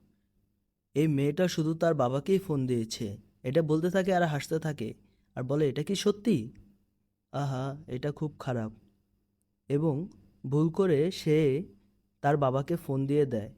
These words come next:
রিং বাজার সাথে সাথেই তখন ফোনটা কেটে দেয়।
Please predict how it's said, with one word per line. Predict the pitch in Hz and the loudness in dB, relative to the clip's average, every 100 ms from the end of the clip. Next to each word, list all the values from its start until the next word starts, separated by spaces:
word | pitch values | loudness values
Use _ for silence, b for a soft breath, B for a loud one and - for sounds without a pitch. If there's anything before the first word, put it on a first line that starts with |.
| - - | -18 -4
রিং | 147 190 208 | 0 2 2
বাজার | 190 165 175 | 2 2 2
সাথে | 190 175 165 | -2 -2 -2
সাথেই | 180 196 160 | -2 -2 -2
তখন | 139 135 160 147 165 - b _ - | -2 -2 -2 -2 -4 -10 b _ -2
ফোনটা | 151 165 | 0 0
কেটে | 165 165 151 143 | 0 0 0 0
দেয়। | 110 113 | -2 -6